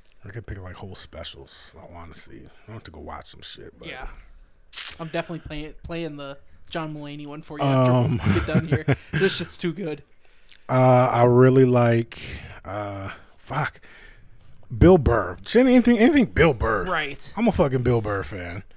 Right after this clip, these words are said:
Speaker 1: Just whenever he's bashing feminists,
Speaker 2: <laughs>
Speaker 1: <laughs> that's hilarious. Um, in particular, I think it was from, uh, I'm s-, sorry.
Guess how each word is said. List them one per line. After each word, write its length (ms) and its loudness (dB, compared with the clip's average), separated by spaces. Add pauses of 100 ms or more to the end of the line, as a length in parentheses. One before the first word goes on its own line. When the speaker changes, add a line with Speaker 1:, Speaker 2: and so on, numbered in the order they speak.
(560)
Speaker 1:
Just 260 -6
whenever 320 -2
he's 140 -2
bashing 480 -2
feminists, 800 -2 (560)
Speaker 2:
<laughs> 420 -4 (300)
Speaker 1:
<laughs> 320 -20
that's 220 -6
hilarious. 720 -8 (560)
Um, 260 0
in 140 -2
particular, 720 0 (760)
I 60 -4
think 260 -2
it 80 0
was 200 -2
from, 440 0
uh, 40 -2 (400)
I'm 260 -6
s-, 80 -18
sorry. 1600 -12